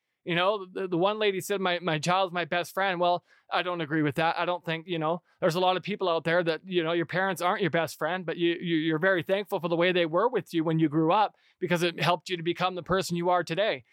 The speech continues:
And a parent's job isn't to be your friend. It's to be your parent, to be your leader,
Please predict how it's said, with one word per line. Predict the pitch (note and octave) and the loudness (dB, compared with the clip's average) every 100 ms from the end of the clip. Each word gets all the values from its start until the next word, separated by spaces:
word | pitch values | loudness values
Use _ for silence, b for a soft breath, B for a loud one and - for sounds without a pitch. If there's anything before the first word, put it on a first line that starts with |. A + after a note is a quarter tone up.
| b b | b b
And | D#3+ | -2
a | |
parent's | D3+ G3+ F3+ | 0 0 -2
job | - G3 G3 | -2 0 2
isn't | G3+ E3+ G3 | 0 -4 -4
to | D#3+ | -2
be | G3+ | 2
your | F3+ | 0
friend. | - F3+ A3 D#3+ D#3 b | 0 -2 -2 -4 -8 b
It's | - - | -8 -4
to | F3 | -2
be | F3 | 0
your | E3+ | 0
parent, | D#3 E3+ G3 D3 - _ - | 0 -2 -2 -4 -10 _ -6
to | |
be | D#3+ | -2
your | F3 F3 | 2 2
leader, | D#3+ G3 E3+ B2 | 2 0 0 -6